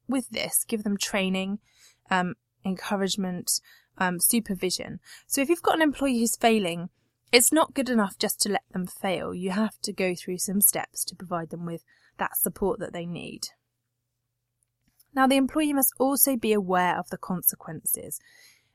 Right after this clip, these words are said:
Again, it's no good telling an employee that they're not performing very well and that they need to do things better and you're going to supervise them, but not actually saying to them, "Well, if you don't, you know, buck up your ideas and get things, um,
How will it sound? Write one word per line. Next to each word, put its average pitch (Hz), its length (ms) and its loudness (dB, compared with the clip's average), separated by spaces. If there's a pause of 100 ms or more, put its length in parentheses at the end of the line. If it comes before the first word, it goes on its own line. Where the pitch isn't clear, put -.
(180)
Again, 240 320 4
it's - 180 2
no 294 180 0
good 240 200 2
telling 190 320 0
an 185 60 -2
employee 180 600 -4 (240)
that - 140 -2
they're 196 80 2
not 190 160 0
performing 175 600 -8
very 165 240 -6
well 165 400 -8 (280)
and 175 240 4
that 180 120 -2
they 185 80 4
need 180 200 0
to 175 100 -2
do 170 180 -2
things 170 300 -8
better - 480 -6 (260)
and 185 140 -2
you're 175 100 -2
going 170 220 -6
to - 80 -8
supervise - 600 -6
them, - 200 -10 (240)
but 254 100 4
not 330 160 4
actually 240 300 6
saying 220 220 4
to - 40 -8
them, 214 140 4
"Well, 214 100 6
if - 120 2
you 220 100 6
don't, 277 380 6 (480)
you 214 100 -2
know, 180 100 -2
buck 214 280 4
up - 100 -4
your 190 140 2
ideas 202 600 4 (140)
and 196 160 -2
get - 180 -6
things, 185 300 -4 (180)
um, 185 380 0